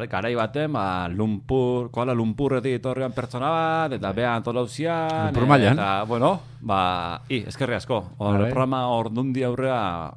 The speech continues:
Speaker 1: ba, honek txut-,
Speaker 2: I.
Speaker 1: honek, ba, tiru mon, funt-,
Speaker 2: Bai,
Speaker 1: funtzionamendu
Speaker 2: la,
Speaker 1: izinik.
Speaker 2: le, le Larrasquito Klubean.
Speaker 1: Bai, Larrasquito,
Speaker 2: Bai,
Speaker 1: eskerri
Speaker 2: nere
Speaker 1: asko.
Speaker 2: teloneru izan nuen, etxotik.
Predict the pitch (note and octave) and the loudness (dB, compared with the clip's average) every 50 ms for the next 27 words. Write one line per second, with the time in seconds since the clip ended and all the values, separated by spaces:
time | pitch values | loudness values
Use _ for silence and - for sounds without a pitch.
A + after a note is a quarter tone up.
0 | - - - D#2+ D#2 E2 F2 F2+ F#2 F#2 - - - A#2 G#2+ G2 F2+ E2+ - B2 | -16 -18 -16 -12 -10 -6 -6 -4 -4 -6 -6 -8 -8 -4 -2 -2 -2 -2 -2 -2
1 | A#2 B2+ B2+ D3 D3+ D3+ - - - - - - - - - - G2 F#2+ F2+ D#2+ | 0 2 2 2 2 0 -4 -8 -16 -18 -18 -18 -18 -18 -14 -10 -6 -4 -4 -4
2 | E2 - - C3+ C3+ B2 G#2+ G2+ F#2+ F2+ D#2+ D#2 - - - - - - G2 F2 | -4 -4 -4 -2 -2 0 0 0 -2 -2 -4 -6 -10 -16 -18 -18 -14 -12 -10 -4
3 | E2+ - C#3+ C3 A#2 B2 B2+ - C3 C3 A#2 G#2+ A2+ B2 A#2+ A2+ A2+ A2+ A#2+ A#2+ | 2 4 6 6 6 6 6 6 6 4 4 4 6 8 8 8 6 4 4 4
4 | A#2+ A#2+ A#2+ A2+ A#2 A#2 - C#3+ C3 A#2+ G#2 F2 F#2 F#2 F2 F2 D#2 D#2+ F#2 E2 | 4 6 6 4 4 2 0 0 0 2 2 2 0 0 0 -2 -2 -2 -4 -6
5 | E2 - - G2 F#2+ G#2+ G#2 A2 B2+ A2+ A2 G#2+ G#2 A2 G#2 - C#3+ B2+ C#3+ F#3+ | -6 -6 -8 -6 -6 -4 -4 -2 0 4 4 4 4 2 0 4 6 8 8 8
6 | G3 F3 D3 C#3 C#3 C#3+ D3+ B2 A2 - A#2+ A#2+ C3 B2+ A2 - - - - - | 8 6 6 6 6 6 6 4 2 2 2 2 2 2 2 0 -2 -4 0 0
7 | A2 A2+ C3 - - | 0 0 0 -6 -6